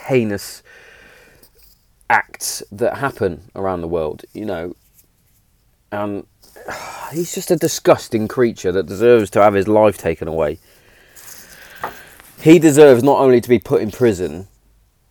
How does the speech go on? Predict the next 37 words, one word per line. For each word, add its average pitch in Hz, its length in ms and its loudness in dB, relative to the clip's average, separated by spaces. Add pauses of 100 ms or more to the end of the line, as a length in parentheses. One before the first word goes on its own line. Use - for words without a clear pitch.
(1200)
but 101 280 2 (300)
to 123 180 -4
be, 104 400 0
have 113 240 2
his, 98 260 0 (140)
just - 260 -12
be 110 100 -2
terminated, 87 680 -4 (200)
I 87 140 -4
feel, 80 360 -10 (580)
because 101 520 -6 (200)
it's 110 160 -4
disgusting. 90 600 -6 (440)
And 104 120 -6
I 101 60 -4
mean, 98 440 -6
you - 80 -12
know, 92 160 -6
the 90 120 -8
videos 98 500 0
have 95 80 -8
been 95 160 -4
going 92 200 -2
around, 92 160 -6
I'm 87 80 -8
pretty - 220 -6
sure 92 200 -4
he 87 60 -2
live 90 320 0
streamed 104 360 -6
it, 69 100 -14
didn't 90 160 -10
he, 98 60 -6
on 87 100 -8
Facebook 98 540 -10
or 78 80 -8
something. 78 260 -12